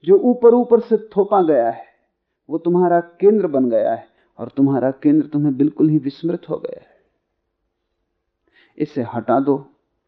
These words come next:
तो ही तुम सिखावन सुन सकोगे।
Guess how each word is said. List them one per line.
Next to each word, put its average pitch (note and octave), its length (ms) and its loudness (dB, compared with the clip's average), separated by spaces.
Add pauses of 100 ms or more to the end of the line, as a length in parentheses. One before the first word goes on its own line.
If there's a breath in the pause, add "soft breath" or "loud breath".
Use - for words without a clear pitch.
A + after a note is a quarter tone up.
(760)
तो C#3+ 100 4
ही C3 140 -2
तुम C#3+ 260 2
सिखावन B2+ 680 -4
सुन C3 200 -6
सकोगे। - 540 -8